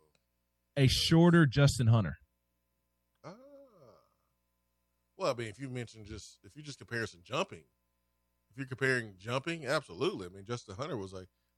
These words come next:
Speaker 2: world-class track athlete, uh, that has some freakish hops as a high jumper. So, yeah, I'm, I'm cool with that.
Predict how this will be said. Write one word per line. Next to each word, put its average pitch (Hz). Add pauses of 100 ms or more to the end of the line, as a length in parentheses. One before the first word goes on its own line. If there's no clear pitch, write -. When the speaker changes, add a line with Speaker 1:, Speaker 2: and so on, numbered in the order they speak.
(540)
Speaker 2:
world-class 131
track 160
athlete, 98 (600)
uh, 98 (240)
that 113 (200)
has 117
some 107 (200)
freakish 127
hops - (1200)
as 117
a 107 (360)
high 175
jumper. 123 (340)
So, 107 (460)
yeah, 208 (380)
I'm, 277 (400)
I'm 160
cool 151
with 110
that. 127